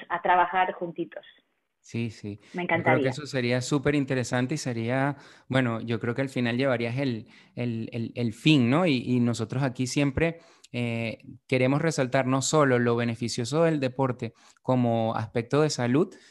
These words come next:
Speaker 2: sino también todos esos valores personales y sociales que, que podemos conseguir y lograr a través del deporte. Y yo coincido totalmente contigo. Ojalá que, que más pronto que tarde todos podamos coincidir en eso y sobre todo transmitir esos valores positivos que,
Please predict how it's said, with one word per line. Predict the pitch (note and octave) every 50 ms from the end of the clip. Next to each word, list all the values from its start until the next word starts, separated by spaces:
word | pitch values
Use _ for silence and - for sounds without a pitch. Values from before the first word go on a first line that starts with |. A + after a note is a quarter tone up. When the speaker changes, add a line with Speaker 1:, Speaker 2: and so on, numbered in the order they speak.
| _
Speaker 2:
sino | - - - C3+ C3 B2+ A2+
también | B2+ A#2+ A#2+ A#2+ A#2+ B2 C3+ C#3 C#3+ - -
todos | - D#3 D#3+ E3 D#3+ D#3
esos | C#3+ C#3+ D#3 D#3 C#3+ C#3
valores | C#3 C3 C3 C3 B2+ B2+ D3 D3+
personales | - D3 C#3+ C3 - B2 A#2+ A#2 B2 C#3
y | E3 D3+
sociales | - B2+ A2+ - - A#2+ A#2+ C3 C#3+ C3+
que, | - - D3+ D3 C3+ B2+ A2 - _ _ _ _ _
que | - B2+ A#2+
podemos | - A#2+ A2+ A2+ B2+ B2+
conseguir | - D3+ C#3 - B2+ A#2+ A#2+ B2
y | C#3+
lograr | C#3+ C3+ A#2+ A2+ A2+ A2+ B2
a | B2+
través | B2 B2 A#2+ A#2 B2
del | C3+ C3
deporte. | B2 B2 B2+ D#3 D3+ C3+ B2+ B2+
Y | A#2+ A2+
yo | A#2 A#2 A2
coincido | - B2 B2 A#2+ - B2 B2 B2
totalmente | B2 A#2 - A2+ A#2 A#2+ A#2 - B2
contigo. | A2+ A2+ G#2+ - B2+ B2 A2+
Ojalá | G#2 A2+ B2 A#2+ A#2 A#2+ B2
que, | C#3+ D3 C#3+ C#3+ - - - - _ _
que | - B2+ B2 A#2+ A#2 A#2
más | A#2+ A#2+ A#2+ B2
pronto | - C3 C3+ C3+ C3 D3 C#3+
que | C#3 C3
tarde | A2+ - C3 B2+ C3 C3 C#3+ D#3+ D#3 _ _ _ _ _ _
todos | - C3 B2+ B2+
podamos | B2+ C#3+ C3 B2+ C#3 C#3
coincidir | - D3+ D3+ C#3+ - C3 B2+ B2 B2
en | B2+ B2+ C3
eso | C3+ C3 C3 - D3+ D#3 D3+ -
y | - B2 A#2+
sobre | - - B2 B2 A#2 A2+
todo | A2+ - B2 B2 B2+
transmitir | B2+ C#3+ C#3+ C#3 B2+ A#2 B2 - B2 B2
esos | B2+ A#2+ B2 - C#3
valores | C#3 C3+ A#2+ A#2 A2+ B2 B2+
positivos | - C#3 B2+ A#2 G#2+ - - A#2 A#2+ B2 B2
que, | B2+ - C3+ B2+ A2